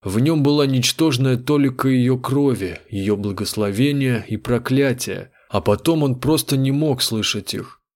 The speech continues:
А еще с каждым новым словом проклятого сына богини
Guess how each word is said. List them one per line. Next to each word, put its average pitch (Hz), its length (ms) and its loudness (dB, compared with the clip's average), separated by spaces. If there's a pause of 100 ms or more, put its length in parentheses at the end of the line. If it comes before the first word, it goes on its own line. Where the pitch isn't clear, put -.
(240)
А 101 100 0
еще 120 320 2
с 127 80 0
каждым 131 480 2
новым 131 320 2
словом 131 540 2
проклятого 127 600 0
сына 120 360 0
богини 123 720 0